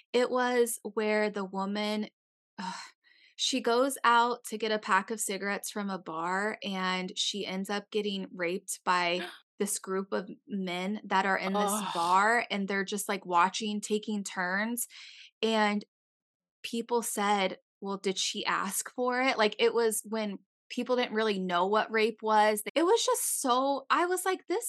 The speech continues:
Speaker 1: is awful." Like, they interviewed people around the town, and they were like, "Well, did she ask for it?" Like, she must have said something for the guys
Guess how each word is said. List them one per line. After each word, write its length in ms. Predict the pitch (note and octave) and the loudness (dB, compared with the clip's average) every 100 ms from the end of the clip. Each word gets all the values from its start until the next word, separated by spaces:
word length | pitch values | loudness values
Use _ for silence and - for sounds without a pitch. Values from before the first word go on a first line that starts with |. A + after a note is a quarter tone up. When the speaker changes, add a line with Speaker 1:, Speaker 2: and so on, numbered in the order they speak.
| D#5+ | -6
Speaker 1:
is 100 | D#5+ A#3 - _ _ | -6 -12 -16 _ _
awful." 720 | C4+ F#4 C#5+ - G4+ D4+ A3 | -2 0 -2 -4 -2 2 2
Like, 180 | G#3+ G#3+ | 2 -2
they 260 | G#3 B3+ A3+ | 0 4 4
interviewed 580 | G#3+ A#3 B3 B3 A#3+ A3 | 4 2 0 -2 -8 -8
people 400 | B3+ A#3+ A#3 A#3+ | -8 -4 -2 -2
around 380 | A3 G3+ G#3 | 0 0 0
the 100 | G3 | -2
town, 720 | F#3 - A3+ A#3 A#3 A#3 A#3 | -6 -8 -4 -2 0 0 -2
and 220 | A3+ G3+ G3 | -4 -6 -6
they 140 | G3+ | -6
were 160 | G3+ G3 | -6 -2
like, 200 | F#3+ G3 | -2 -4
"Well, 120 | G3 | -8
did 200 | G3 G3 | -8 -4
she 160 | - E3+ | -2 2
ask 400 | F3+ G#3 - - | 2 2 -2 -6
for 200 | A#3 A#3 | -2 0
it?" 80 | - | -2
Like, 160 | G3+ | -4
she 200 | - A3 | -6 -6
must 340 | G3+ F#3+ G#3+ G3+ | -2 -2 -2 -6
have 120 | F#3 | -8
said 280 | - F#3 F#3 | -4 -4 -2
something 480 | F#3+ F#3+ F#3 F#3 | 0 0 -2 -8
for 120 | F#3 F#3 | -6 -6
the 120 | F3+ | -2
guys 560 | F3 E3+ F3 F#3 - | 4 4 4 0 -6